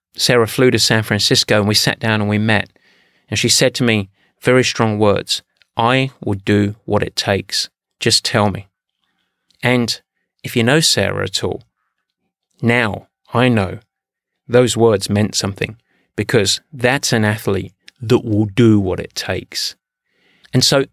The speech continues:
the project, once we started, was a project of development. The first, a swim project, all in.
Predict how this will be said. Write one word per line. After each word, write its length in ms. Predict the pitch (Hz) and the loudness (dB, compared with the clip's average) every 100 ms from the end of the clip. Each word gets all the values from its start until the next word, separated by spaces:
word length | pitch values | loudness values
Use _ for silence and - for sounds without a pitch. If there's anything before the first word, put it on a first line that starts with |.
| - | -4
the 80 | |
project, 480 | 113 - 151 170 - - | -2 0 2 2 0 0
once 220 | 135 - | 0 0
we 80 | 139 | 0
started, 520 | - 123 135 139 - _ _ _ - | 2 2 2 0 -4 _ _ _ -6
was 100 | 117 | -2
a 60 | 104 | -2
project 480 | - 117 135 - - - | 0 0 0 -4 -10 -10
of 120 | 101 | -2
development. 720 | 110 95 101 101 - - - _ _ _ _ _ | -2 0 0 0 -8 -20 -20 _ _ _ _ _
The 80 | - | -6
first, 440 | 120 143 151 165 - - | 0 2 2 0 -4 -4
a 80 | 120 | -2
swim 340 | - 123 113 | 2 0 0
project, 540 | - 98 - - - - _ | 0 -2 -2 -8 -12 -16 _
all 260 | 135 131 113 | 4 4 4
in. 200 | 95 | 0